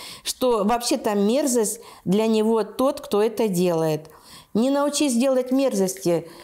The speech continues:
которые делали народы сии», э, во Второзаконии написано.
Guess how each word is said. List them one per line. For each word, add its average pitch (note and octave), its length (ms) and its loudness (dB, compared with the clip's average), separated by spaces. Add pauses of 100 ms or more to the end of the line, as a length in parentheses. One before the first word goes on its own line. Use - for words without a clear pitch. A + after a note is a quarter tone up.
(120)
которые A3+ 420 0
делали A#3 340 2
народы A3 460 2
сии», G#3 600 0 (300)
э, F3+ 40 -4 (260)
во E3+ 360 0
Второзаконии G3 840 0
написано. F3 840 0